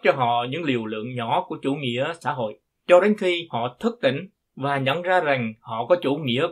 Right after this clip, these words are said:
cộng sản đây rồi. Chúng tôi không cần phải xâm lược Hoa Kỳ. Chúng tôi sẽ tiêu diệt các ngươi từ bên trong.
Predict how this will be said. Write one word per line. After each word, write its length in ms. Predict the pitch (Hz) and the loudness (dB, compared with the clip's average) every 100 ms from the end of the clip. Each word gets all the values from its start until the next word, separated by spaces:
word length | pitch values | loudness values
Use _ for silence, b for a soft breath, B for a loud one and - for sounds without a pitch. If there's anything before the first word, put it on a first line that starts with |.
| - | -4
cộng 200 | 123 110 | -8 -8
sản 280 | 117 117 151 | -4 -4 -4
đây 120 | 135 | -6
rồi. 200 | 117 113 98 _ _ _ _ _ _ | -4 -6 -10 _ _ _ _ _ _
Chúng 140 | 180 214 | 0 4
tôi 200 | 233 190 | 4 2
không 200 | 202 185 | 0 2
cần 180 | 151 135 131 | 2 2 -2
phải 180 | 135 147 | -2 -2
xâm 280 | - 180 170 | -2 -4 -2
lược 180 | 139 117 | -4 -2
Hoa 160 | 156 156 | -4 -4
Kỳ. 200 | 135 107 - _ _ _ _ _ _ _ | -4 -6 -12 _ _ _ _ _ _ _
Chúng 220 | 160 190 | -6 -2
tôi 260 | 185 156 139 | 0 2 0
sẽ 160 | 147 - | -2 -2
tiêu 200 | 180 175 | 2 0
diệt 220 | 151 127 117 _ | 2 0 -2 _
các 200 | 180 185 | -2 -2
ngươi 320 | 160 151 135 _ | -4 -4 -6 _
từ 280 | 147 117 107 | -2 -2 -4
bên 180 | 131 131 | -6 0
trong. 140 | 139 | -2